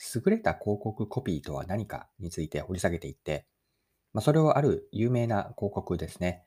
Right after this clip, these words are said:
これは名作だと思っているんですが、ある広告を取り上げて、それを事例に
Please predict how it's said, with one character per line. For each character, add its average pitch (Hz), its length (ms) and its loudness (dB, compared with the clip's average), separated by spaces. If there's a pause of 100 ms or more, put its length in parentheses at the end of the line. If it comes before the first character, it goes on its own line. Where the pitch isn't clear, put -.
こ - 80 -8
れ 120 80 2
は 104 60 2
名 107 160 2
作 - 240 0
だ 113 100 2
と - 80 -4
思 76 120 -4
っ - 60 -14
て 67 120 -14
い - 20 -12
る 73 60 -14
ん 80 60 -20
で - 40 -18
す - 80 -20
が、 78 240 -2 (240)
あ 135 80 2
る 127 80 2
広 101 220 2
告 104 180 -2
を 101 60 2
取 101 180 0
り 92 80 2
上 78 60 -2
げ 67 40 -8
て、 82 260 -2
そ - 140 -4
れ 113 60 2
を 117 120 2
事 107 120 -2
例 98 140 4
に 101 160 0